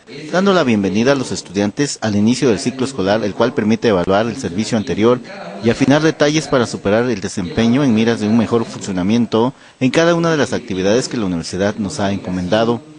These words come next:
"Cada uno de los directivos tenemos la obligación de hacer evaluaciones constantes para caminar con paso firme", dijo.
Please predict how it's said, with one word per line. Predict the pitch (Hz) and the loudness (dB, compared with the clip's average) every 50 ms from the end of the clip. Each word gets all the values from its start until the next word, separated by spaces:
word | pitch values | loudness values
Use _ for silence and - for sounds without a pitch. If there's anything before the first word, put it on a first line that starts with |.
| - _ - - _ _ - | -20 _ -20 -20 _ _ -4
"Cada | - 110 110 113 | -2 0 2 4
uno | 123 123 127 123 | 4 4 4 4
de | 113 | 4
los | 107 95 | 2 0
directivos | 98 95 90 73 - 120 117 117 - | 0 -2 -4 -2 0 0 0 0 0
tenemos | - 107 95 107 117 120 120 113 - | -4 -2 0 2 2 2 2 0 0
la | 101 95 | -2 -2
obligación | 90 90 92 87 85 - - 127 123 123 | 0 0 -2 -2 -4 -2 -2 0 0 0
de | 110 98 | 0 -2
hacer | - - 113 107 110 | -4 -2 -2 0 0
evaluaciones | 107 95 85 80 80 78 - 123 120 117 - - | 0 0 0 -2 -4 -4 -2 0 0 0 0 -2
constantes | - - - 98 120 123 113 - 104 107 - - - - - - - | -10 -10 -2 0 0 0 2 2 0 0 0 -4 -14 -20 -20 -10 -2
para | - 151 156 165 | 0 0 0 0
caminar | - 147 107 98 92 95 - 98 - | -2 -2 -4 -2 -2 -2 -4 -4 -6
con | - 90 85 | -6 -8 -4
paso | - 123 127 - - - | -4 -4 -4 -4 -6 -8
firme", | - - 113 113 110 107 104 98 95 - - - - - | -2 0 2 2 2 2 0 0 -4 -8 -16 -16 -6 -2
dijo. | 120 127 - - 139 123 117 | -2 0 0 0 -2 -2 -2